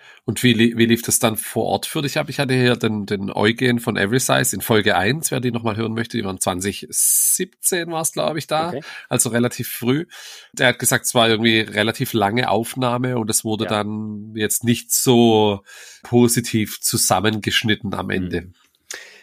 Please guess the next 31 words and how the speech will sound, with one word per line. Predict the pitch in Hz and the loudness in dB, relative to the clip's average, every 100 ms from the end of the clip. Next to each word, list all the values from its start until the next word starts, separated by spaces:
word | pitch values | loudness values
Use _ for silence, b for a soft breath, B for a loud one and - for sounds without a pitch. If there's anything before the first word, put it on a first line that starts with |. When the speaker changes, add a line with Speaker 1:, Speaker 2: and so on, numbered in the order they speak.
| B | B
Speaker 2:
Ja, | 107 131 | 0 2
in | |
der | 156 | 2
Tat, | 151 160 | 2 2
ich | 151 | 0
stand | - 135 147 - | 0 2 0 -2
insgesamt | 170 - 135 143 135 | -4 -2 2 2 2
über | 143 139 - | 2 2 4
anderthalb | 143 123 120 107 | 0 2 0 0
Stunden | - 131 110 80 - - - | 0 2 2 -2 -8 -20 0
dort | 101 92 - | 2 2 0
auf | 104 - | -4 0
der | 104 90 - | 0 -2 -4
Matte | - 104 - 95 | 0 0 0 -2
bei | 90 | -2
Speaker 1:
Okay. | - 92 | 0 2
Speaker 2:
denen. | 101 101 - 98 | 2 2 -4 2
Was | 110 - | 2 4
man | 110 101 | 2 2
sieht, | 98 170 202 - - 101 | 2 4 2 2 -4 2
waren | 107 107 | 4 4
nur | 110 | 2
sechzehn | 101 104 - - 101 | 0 -4 -4 -2 0
Minuten. | 98 101 - 78 _ | 0 -4 -6 -14 _
Also | - 104 | -6 0
die | 104 | 2
haben | 107 | 4
wirklich | 120 139 110 | 4 4 0
den | 104 98 | 0 0
Großteil | 101 131 156 - 98 101 | 2 2 2 -2 0 2
rausgeschnitten. | 107 135 - - 151 147 160 | 2 0 -2 -2 -2 -4 -6